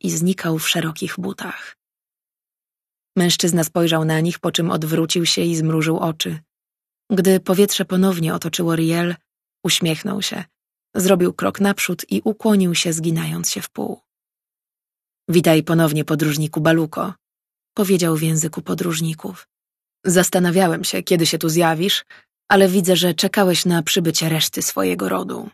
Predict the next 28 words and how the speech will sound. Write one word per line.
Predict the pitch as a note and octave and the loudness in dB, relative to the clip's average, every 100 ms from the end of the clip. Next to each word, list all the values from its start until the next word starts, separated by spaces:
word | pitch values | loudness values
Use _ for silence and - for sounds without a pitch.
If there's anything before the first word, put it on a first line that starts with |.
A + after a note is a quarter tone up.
| _ _ _ _ _ _ _ - | _ _ _ _ _ _ _ 0
Baluka | E3+ D#3+ D#3 D#3+ | 4 4 2 -2
uśmiechnął | E3+ - E3+ - G3+ G3 | -2 -4 -4 -6 -10 -8
się. | - F3+ - _ _ _ _ _ _ _ _ _ _ _ _ _ | -8 -10 -14 _ _ _ _ _ _ _ _ _ _ _ _ _
"Lordzie | G#3 G#3 F3+ F#3+ | 4 6 6 2
Felomarze, | F#3 F#3 F3+ F#3 D#3+ F3 F#3+ _ | 4 4 4 2 0 -2 -6 _
to | F#3 | 2
zaszczyt | F3 E3+ - G3 | 4 2 0 -4
móc | F3+ D#3+ | -4 -4
ponownie | - F3 E3+ E3 E3 | 0 2 2 0 0
odwiedzić | E3 D#3 D#3 D3+ - | 0 0 0 -2 -4
ciebie | - F#3 E3+ E3 | 0 0 2 -2
i | |
twój | D#3 - E3 | -2 -4 -2
piękny | E3 E3+ - F3+ | -2 -4 -6 -4
dom", | F3 G3 F3 - _ _ _ _ - | -4 -4 -10 -14 _ _ _ _ -8
odpowiedział | E3+ - D#3 D#3 D3+ - | -6 -4 -4 -2 -4 -6
ukłonem. | D#3+ E3+ D#3 D#3 D3+ - _ _ _ _ _ | -6 -4 -2 -4 -8 -12 _ _ _ _ _
"To | - | -2
prawda. | - E3+ D#3 E3+ - _ _ _ _ _ | 4 4 4 -6 -8 _ _ _ _ _
Nie | G#3+ G#3+ | 4 4
dziwię | F3+ D#3 | 4 0
się, | - G3 | 0 2
że | F#3 | 2
zauważyłeś, | E3 D#3+ D#3+ D3+ D#3 F3 | 2 2 0 0 0 2
jak | F#3 E3+ | 0 0
szkole | - F3 D#3+ | 0 0 0
naszego | E3 E3 D#3 D#3+ | 2 0 -2 -2
gościa. | D#3+ D#3+ - - - | 0 0 -2 -6 -8